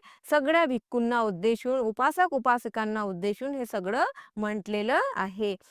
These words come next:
भगवान बुद्धांचे हे शब्द आपण लक्षात ठेवायला पाहिजे. "जो धम्म आचरणात आणतो, तोच खरा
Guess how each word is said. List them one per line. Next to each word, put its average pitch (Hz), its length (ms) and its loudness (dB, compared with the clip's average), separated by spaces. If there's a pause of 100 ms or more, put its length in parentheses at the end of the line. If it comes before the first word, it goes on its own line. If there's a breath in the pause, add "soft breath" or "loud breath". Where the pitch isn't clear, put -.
(240 soft breath)
भगवान 311 440 4
बुद्धांचे 294 640 2
हे 311 160 2
शब्द 220 400 -2
आपण 254 320 2
लक्षात 226 380 -2 (100)
ठेवायला 311 360 2
पाहिजे. 285 480 2 (720 soft breath)
"जो 370 280 6 (200)
धम्म 277 340 0 (300)
आचरणात 240 640 2 (140)
आणतो, 302 600 2 (320 soft breath)
तोच 285 300 4
खरा 233 280 0